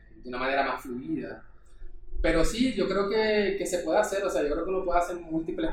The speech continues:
cosas a la vez y todo depende, ¿verdad? De, de cuán, cuán flexible uno pueda ser,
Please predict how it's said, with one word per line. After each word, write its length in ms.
cosas 280
a 100
la 160
vez 560
y 460
todo 280
depende, 280
¿verdad? 340
De, 260
de 100
cuán, 300
cuán 200
flexible 440
uno 180
pueda 220
ser, 380